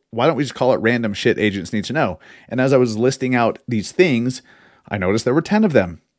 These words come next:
So we're gonna call it the ten random things that agents need to know to be successful. So take some notes, okay? Get ready for these because they're random, but they're gonna help.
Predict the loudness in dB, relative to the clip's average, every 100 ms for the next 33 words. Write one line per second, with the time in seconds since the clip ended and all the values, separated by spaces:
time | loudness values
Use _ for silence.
0 | _ _ 0 4 4 2 -4 -4 -2 -2
1 | 2 4 4 0 -4 -4 -4 0 0 0
2 | -2 -4 -4 -6 -10 -18 -20 -20 _ -2
3 | 4 6 6 2 -4 -6 -2 2 2 2
4 | -6 _ -2 -2 0 4 4 2 -8 _
5 | _ -20 -20 _ -4 6 8 8 2 _
6 | _ _ _ -4 -4 2 4 4 2 -10
7 | -14 _ _ 0 0 0 -2 2 4 4
8 | 2 -4 _ _ -6 0 2 0 -2 -6
9 | -4 0 2 2 2 -2 -8 _ _ _
10 | 2 4 6 4 2 -4 _ _ _ _
11 | -12 -2 4 6 4 -4 _ _ _ -2
12 | 2 2 0 -2